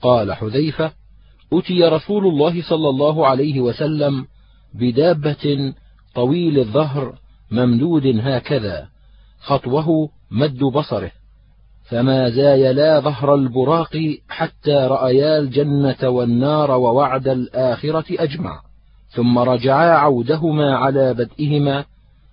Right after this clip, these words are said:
قال: "ويتحدثون أنه ربطه، لم؟ أيفر منه؟ وإنما سخره له عالم الغيب والشهادة". قال أبو عيسى:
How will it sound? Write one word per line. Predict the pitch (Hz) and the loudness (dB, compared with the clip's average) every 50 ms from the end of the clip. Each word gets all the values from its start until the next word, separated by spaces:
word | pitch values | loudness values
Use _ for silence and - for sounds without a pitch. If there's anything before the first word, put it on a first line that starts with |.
| - - - | -20 -20 -8
قال: | - 117 123 131 135 143 151 165 165 - - _ _ - - - _ _ _ _ _ _ _ _ _ _ - | -2 0 2 2 4 2 2 0 -2 -10 -16 _ _ -20 -20 -20 _ _ _ _ _ _ _ _ _ _ -4
"ويتحدثون | 117 120 127 135 131 - 143 131 - 165 160 143 156 165 160 - 208 202 190 180 | 0 2 2 2 2 0 -2 -4 -2 -4 -4 -2 -2 -4 -2 -2 0 0 2 0
أنه | 170 - 151 143 147 156 151 147 131 117 | 0 0 0 0 0 0 0 -2 0 0
ربطه، | 127 143 139 147 139 - 165 170 - - - - - - - - _ _ | 0 2 0 0 0 0 -2 -4 -4 -14 -20 -20 -20 -20 -20 -20 _ _
لم؟ | 117 139 190 170 110 78 - - - - _ - - _ _ _ _ _ - | 0 2 2 2 2 -2 -6 -18 -20 -20 _ -20 -20 _ _ _ _ _ -2
أيفر | 143 135 120 107 - - 165 170 147 135 | 0 0 0 -2 -2 -4 -2 0 0 2
منه؟ | 120 123 147 196 214 202 - _ - _ - _ _ - _ _ _ _ | 2 2 2 0 0 -2 -4 _ -20 _ -20 _ _ -20 _ _ _ _
وإنما | - 104 - 151 147 139 143 156 160 160 156 147 | -12 -10 -4 -2 0 0 0 0 0 0 0 0
سخره | 135 - - 143 - - 160 180 202 202 190 180 180 160 135 | -2 -2 -6 -6 -4 -4 -2 0 2 0 0 0 -2 -2 0
له | 131 160 170 165 165 147 139 123 | 0 -2 -2 -2 0 0 2 2
عالم | 117 135 135 127 120 143 175 | 2 2 0 0 0 -2 0
الغيب | 170 151 131 123 107 92 120 156 180 156 113 101 | 0 0 0 0 -2 -2 -4 -4 -4 -4 -6 -6
والشهادة". | 92 80 78 - - - 101 - - 170 165 147 - 71 - - - - _ _ - - - - - - _ _ _ | -8 -8 -8 -10 -10 -10 -8 -6 -4 -4 -4 -4 -6 -10 -16 -16 -20 -20 _ _ -20 -20 -20 -20 -20 -20 _ _ _
قال | - 123 127 127 120 | 2 4 4 4 4
أبو | 110 107 104 98 101 | 2 -2 -4 -6 -4
عيسى: | 90 123 147 143 - 135 127 123 123 | -4 -4 -4 -2 -2 -2 -2 -2 -2